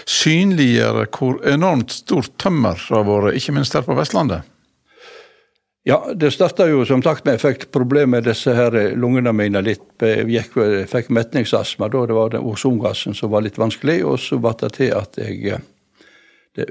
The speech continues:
Speaker 2: det var en som heter Norvald Kvåle da på Voss, som har, var startet med lafting. Det, den lafteteknikken, han var i ferd med å dø helt ut på Voss,
Speaker 1: Mhm.
Speaker 2: og ellers i landet. Men han, eh, var heldig og fikk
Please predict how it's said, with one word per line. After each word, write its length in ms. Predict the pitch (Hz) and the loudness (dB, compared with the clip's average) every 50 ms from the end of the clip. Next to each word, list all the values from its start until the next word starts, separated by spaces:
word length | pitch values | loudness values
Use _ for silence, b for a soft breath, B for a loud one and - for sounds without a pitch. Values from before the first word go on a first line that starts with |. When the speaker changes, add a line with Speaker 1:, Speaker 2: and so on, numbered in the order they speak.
| - - - 180 | -10 -16 -18 -6
Speaker 2:
det 100 | - 117 | -2 0
var 100 | 117 127 | 0 0
en 40 | 120 | 0
som 140 | - 127 107 | 0 0 0
heter 160 | - - 107 | 0 0 0
Norvald 460 | 113 131 127 117 101 101 104 110 107 | 2 2 0 2 2 0 0 -2 -4
Kvåle 340 | - - 113 120 131 120 117 | -4 -2 0 0 2 2 2
da 100 | 135 156 | 2 0
på 160 | - - 180 | 0 -2 -4
Voss, 220 | 175 143 120 113 - | -2 -2 -2 -2 -4
som 100 | 117 101 | -2 0
har, 220 | 117 117 107 - - 87 - - - 165 214 226 - _ - | 2 2 2 0 -2 -10 -14 -14 -14 -16 -18 -20 -20 _ -10
var 240 | 202 135 123 120 123 | -4 -2 -2 -2 -2
startet 360 | - - 127 123 - 151 117 | -2 -2 -4 -2 0 0 0
med 120 | 101 98 | 0 0
lafting. 500 | 107 113 117 - - - 98 85 85 82 | 0 0 -2 -2 -4 -4 -2 -2 -2 -2
Det, 340 | - 123 120 - - 120 127 | -2 -2 -2 -2 -4 -8 -2
den 200 | - 143 143 120 | 0 0 2 2
lafteteknikken, 920 | 135 127 - - - - 165 - - 120 - - - 101 95 - - 98 | 2 0 0 -2 -4 -4 -2 -2 -2 -4 -4 -4 -6 -8 -6 -6 -6 -4
han 200 | 110 143 139 117 117 | -2 0 0 0 2
var 140 | 156 151 131 | 2 0 0
i 20 | |
ferd 280 | - - 143 135 123 - | 2 0 -2 -2 0 -2
med 120 | 110 107 107 123 | -2 -2 0 0
å 60 | 127 | 0
dø 80 | 110 92 - | 0 0 0
helt 240 | 131 120 107 - - | -2 -2 -2 -4 -8
ut 180 | 104 92 - | -10 -10 -10
på 80 | - 90 | -14 -14
Voss, 300 | - - - - - - - - | -14 -12 -12 -12 -14 -14 -14 -6
Speaker 1:
Mhm. 380 | - 123 117 107 104 101 107 139 - - | -2 -2 0 0 -2 -2 -4 -6 -8 -2
Speaker 2:
og 180 | - 160 147 143 | 2 2 4 4
ellers 260 | - 165 127 98 - - | 4 2 2 2 0 -2
i 40 | 107 | -2
landet. 360 | 95 98 87 85 - - - B B B B B B B B B B B B B B B B B B | -2 -2 -2 -2 -4 -8 -10 B B B B B B B B B B B B B B B B B B
Men 200 | - - 117 123 | -4 0 0 2
han, 200 | 131 151 165 160 | 2 2 2 2
eh, 140 | 147 131 135 | 2 2 2
var 240 | - 151 151 151 135 | 0 2 2 2 2
heldig 320 | 120 147 160 165 202 170 | 2 0 0 0 -2 0
og 100 | 123 117 | 0 0
fikk 460 | 110 - - 127 113 - - - - | 0 0 0 -2 -2 -2 -10 -12 -12